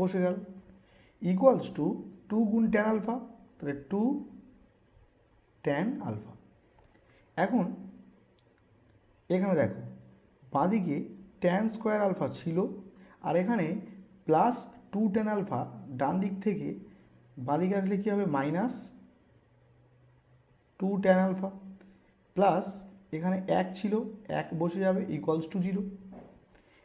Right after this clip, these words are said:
এখন খেয়াল করো, এখানে এই ট্যান স্কয়ার আলফাকে আমরা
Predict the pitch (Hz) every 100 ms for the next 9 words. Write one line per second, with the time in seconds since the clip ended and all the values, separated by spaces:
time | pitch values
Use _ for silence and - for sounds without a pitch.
0 | _ 175 202 190 - - - - 196 180
1 | 156 113 131 - - - - 175 214 240
2 | 247 - 165 170 220 - 233 240 196 214
3 | - 151 127 151 - - - - 156 185